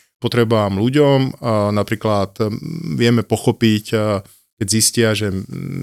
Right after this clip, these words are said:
niekde je k dispozícii nejaká alternatívna metóda alebo vie sa niečím zrýchliť čas, tak práve toto sa snažíme adresovať. A plus je treba, e, povedať, že ten pacient mnohokrát tú zdravotnú starostlivosť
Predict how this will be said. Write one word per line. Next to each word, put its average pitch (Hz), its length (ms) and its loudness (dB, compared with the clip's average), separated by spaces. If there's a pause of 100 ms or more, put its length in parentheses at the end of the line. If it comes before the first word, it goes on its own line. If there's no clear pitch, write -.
niekde 107 520 0
je 95 40 -2
k 101 80 -10
dispozícii 101 560 -4
nejaká 98 240 -4
alternatívna 98 1120 -2
metóda 120 560 0
alebo 95 240 -2
vie 98 160 0
sa 98 160 -4
niečím 98 400 -4
zrýchliť 95 400 -6
čas, 110 320 0 (320)
tak - 160 -4
práve 110 240 2
toto 104 240 -4
sa - 80 -2
snažíme 92 800 -2
adresovať. 117 720 0 (400)
A - 80 -2
plus 165 400 0
je 139 80 0
treba, 127 480 2 (240)
e, 120 160 -8
povedať, 131 720 2 (960)
že 113 160 -4
ten 131 80 0
pacient 123 400 2
mnohokrát 123 400 0
tú 117 160 -4
zdravotnú 131 480 2
starostlivosť 117 800 0